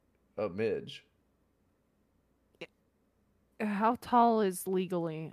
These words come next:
Speaker 2: Uh, what is the cutoff?
Speaker 1: I don't know. You'd have to look it up, but, like, she's
Speaker 2: Is it, like, four eight or something?
Speaker 1: No,
Speaker 2: Like,
Speaker 1: she's, like,
Speaker 2: what's the
Speaker 1: crazy
Speaker 2: she's
Speaker 1: short. She's, like, almost legally, like, she's almost there.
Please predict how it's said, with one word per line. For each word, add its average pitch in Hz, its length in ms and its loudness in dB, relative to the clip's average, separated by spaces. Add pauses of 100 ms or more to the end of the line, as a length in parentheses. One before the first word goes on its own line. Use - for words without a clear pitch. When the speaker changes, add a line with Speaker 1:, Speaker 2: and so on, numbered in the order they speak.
Speaker 2:
Uh, 160 480 -4 (220)
what 196 180 0
is 196 140 -2
the 180 100 -6
cutoff? 151 400 -2 (380)
Speaker 1:
I 139 100 -6
don't 147 120 -4
know. 117 300 0
You'd 120 160 -6
have 127 160 0
to 139 80 0
look 123 240 0
it 113 80 2
up, 107 260 4
but, 101 100 -6
like, 92 180 -6
she's 151 340 -4
Speaker 2:
Is 208 120 -2
it, 214 100 2
like, 208 180 0 (240)
four 202 360 -6 (180)
eight 214 320 -6
or 240 100 -6
something? 254 580 -10
Speaker 1:
No, 170 100 4
Speaker 2:
Like, 196 80 0
Speaker 1:
she's, 196 180 2
like, 214 200 4
Speaker 2:
what's 196 140 -6
the 160 60 -8
Speaker 1:
crazy 139 440 0
Speaker 2:
she's 104 100 -6
Speaker 1:
short. 110 320 0
She's, 147 180 -2
like, 147 220 2
almost 135 400 -2
legally, 98 500 -4
like, 87 300 -10
she's 131 160 -6
almost 120 300 -2
there. 98 440 -6